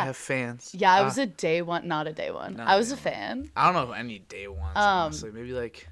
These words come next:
Speaker 1: my closest friends.
Speaker 2: Well, 'cause Dan and Leon are in my classes.
Speaker 1: They both had
Speaker 2: So I met
Speaker 1: episodes.
Speaker 2: them, but I didn't know,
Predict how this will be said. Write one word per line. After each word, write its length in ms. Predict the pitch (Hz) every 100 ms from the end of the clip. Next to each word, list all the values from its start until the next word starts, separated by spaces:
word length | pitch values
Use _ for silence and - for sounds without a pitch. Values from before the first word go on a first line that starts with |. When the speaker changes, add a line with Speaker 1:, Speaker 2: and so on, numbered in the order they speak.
| -
Speaker 1:
my 140 | 107
closest 480 | 104 - 98 - -
friends. 380 | - 117 107 104
Speaker 2:
Well, 100 | 240
'cause 220 | 269 202
Dan 420 | 202 190 214 220
and 460 | - 196 185 170 -
Leon 300 | 170 165 160
are 140 | 151
in 180 | 151 156
my 100 | 147
classes. 920 | - 160 156 160 - - - - - - _ _ -
Speaker 1:
They 80 | 101
both 220 | 107 110
had 100 | 110
Speaker 2:
So 80 | 208
I 60 |
met 240 | 214 262 170
Speaker 1:
episodes. 40 | 180 196 156
Speaker 2:
them, 60 | 156
but 140 | 185
I 160 | - 180
didn't 240 | 240 254
know, 600 | 175 170 175 175 170 170